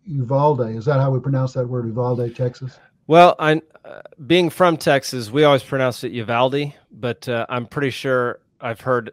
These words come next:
Speaker 2: every single variation at this point. So
Speaker 1: I
Speaker 2: I
Speaker 1: like Uvalde better. So Uvalde, Texas, they had a report today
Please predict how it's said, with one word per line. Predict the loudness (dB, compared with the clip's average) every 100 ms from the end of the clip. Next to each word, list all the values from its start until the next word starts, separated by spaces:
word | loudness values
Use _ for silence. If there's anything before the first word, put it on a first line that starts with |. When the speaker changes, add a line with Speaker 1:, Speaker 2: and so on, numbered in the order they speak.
| -8
Speaker 2:
every | -6 -4 -6
single | -6 -8 -8
variation | -4 -2 -2 -2 -4 -8 -12
at | -10
this | -10 -12
point. | -8 -6 -6 -12
So | -6 -4 0
Speaker 1:
I | 2
Speaker 2:
I |
Speaker 1:
like | 4 4 4
Uvalde | 2 4 4 4 2
better. | 0 0 -2
So | -2 -2
Uvalde, | 0 0 0 0 -2 0
Texas, | -2 -2 -6
they | -2 -2
had | -2
a |
report | -2 -4 -2 -2 -2
today | -4 -2 -2